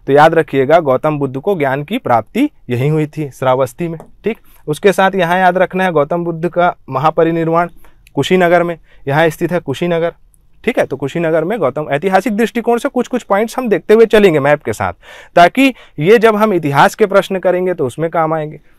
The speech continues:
ठीक है। तो कुछ इस प्रकार से हम इसे समझ सकते हैं, है ना। तो आइए आगे बढ़ते हैं। यहाँ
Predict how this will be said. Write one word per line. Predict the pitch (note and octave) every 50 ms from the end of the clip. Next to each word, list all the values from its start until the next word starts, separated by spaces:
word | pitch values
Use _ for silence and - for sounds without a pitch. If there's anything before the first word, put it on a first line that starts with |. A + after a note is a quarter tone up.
| _ _ _
ठीक | A3+ A#3 -
है। | F3 B2 B2 - _ - - _ _ _ _ _ _ - - - - - - - - _ _ - -
तो | C#3+ D3+
कुछ | - F3 D3+ D#3
इस | C#3+ -
प्रकार | - A#2+ - A2 A2 G2
से | - B2
हम | A#2+ D3 A3+ - _ _
इसे | A#2 G#2+ D3 F#3 C#4 - _
समझ | - - A#2 A#2 A2 G#2
सकते | - - F#2+ - _ - F#2+
हैं, | G2+ F#2+ - _ _ _ _ _ _ _ _ _
है | - F#3
ना। | C#4 A3+ - _ _ _ _ _ _ _ _ -
तो | D3 D#3 - - -
आइए | B2+ C3 C#3 D#3 D#3+
आगे | C#3 B2 C#3+ D#3
बढ़ते | D#3+ D#3 D3 - D#3+
हैं। | D3+ - - _ _ _ _ _ _ _ _ _ - - - - - - - _ _ _ _ _ _ _ _ _ _ _ _ _ _ _ _ _ _ _ _ _ _ _ _ _ E3
यहाँ | F3 F3+ F#3+ A3+ C4 C#4 -